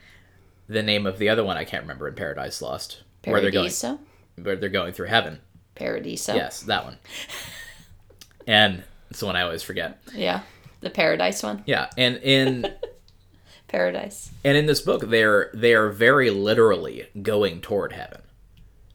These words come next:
Speaker 1: Like, they're moving toward the edge of the world, toward Aslan's country, like, the world beyond. They're moving toward it in a very, like, literal sense.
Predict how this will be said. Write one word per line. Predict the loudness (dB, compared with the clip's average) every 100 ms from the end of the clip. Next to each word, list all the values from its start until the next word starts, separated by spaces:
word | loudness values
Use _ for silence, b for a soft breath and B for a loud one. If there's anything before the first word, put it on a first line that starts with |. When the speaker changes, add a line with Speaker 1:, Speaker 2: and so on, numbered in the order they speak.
| -14
Speaker 1:
Like, | -2 0 0
they're | 2 2
moving | 2 0 0
toward | -2 0
the | 0
edge | 0
of |
the | -4
world, | -4 -8 -6
toward | -4
Aslan's | -2 -2 -2 -6 -8
country, | -10 -10 -4 -4 -4 -6
like, | -10 -6
the | -6
world | -4 -4 -4
beyond. | -6 -6 -8 -12 -16 b b b b b b -20 -12
They're | 0 2 2
moving | 2 0 0 -4
toward | -2 -2
it | -2
in | -4
a |
very, | -2 -2 -4 -8
like, | -8 -8 -10
literal | -6 -4 -2 -4
sense. | -6 -10 -12 -16